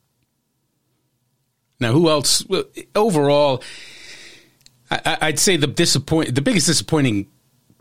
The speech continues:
thing about the U S performance against Jamaica was just the lack of, of that kind of intensity that we saw against Mexico in terms of the press, in terms of the ability to kind of put pressure on the opponent.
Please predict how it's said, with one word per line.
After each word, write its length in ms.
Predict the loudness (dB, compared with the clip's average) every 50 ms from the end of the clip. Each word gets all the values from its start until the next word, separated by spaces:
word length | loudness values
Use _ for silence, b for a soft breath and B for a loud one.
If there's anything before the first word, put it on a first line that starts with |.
| _ _ _ -10
thing 340 | -2 0 0 2 2 2
about 300 | 0 0 0 -2 -2 -2
the 60 | 0 2
U 160 | 2 2 2
S 100 | 0 -2
performance 400 | _ -6 -4 -2 0 0 -2 -2
against 220 | -2 -2 -2 0
Jamaica 280 | 0 0 0 0 0 0
was 140 | 0 0 0
just 180 | -2 -2 0
the 80 | 0 0
lack 260 | 0 0 -2 -2 -2
of, 240 | -2 -2 -2 -4 -4
of 200 | -4 -4 -2 -2
that 280 | -2 -2 -2 -2 -4
kind 200 | -4 -4 -2 -2
of 80 | -2 -2
intensity 500 | -2 -2 -2 -2 -2 -2 -2 0 0 0
that 160 | 0 0 -2
we 80 | -2 -2
saw 180 | -2 -2 -2
against 300 | -2 -2 -4 -4 -4 -4
Mexico 460 | -4 -2 -4 -4 -6 _ -12 -16 -14 -10
in 120 | -10 -6 -6
terms 380 | -4 -2 0 0 0 0 0
of 140 | -2 -4 -6
the 60 | -8
press, 540 | -16 -6 -4 -2 -2 0 0 0 0 0 -2 _ _
in 120 | -4 -4
terms 380 | -4 -4 -4 -2 -2 -2 -2 -2
of 120 | -4 -4
the 100 | -4 -6
ability 420 | -4 -2 -2 -2 0 0 0 -2 -2
to 80 | -4
kind 280 | -8 -6 -6 -6 -4 -6
of 140 | -8 -10 _ _ _ _ -4
put 240 | -4 -4 -4 -4
pressure 460 | -12 -10 -8 -6 -6 -4 -4 -4 -6 _
on 260 | -4 -2 -2 0 0 0
the 120 | 0 0
opponent. 460 | -2 -2 -2 -2 -2 -2 -4 -6 -10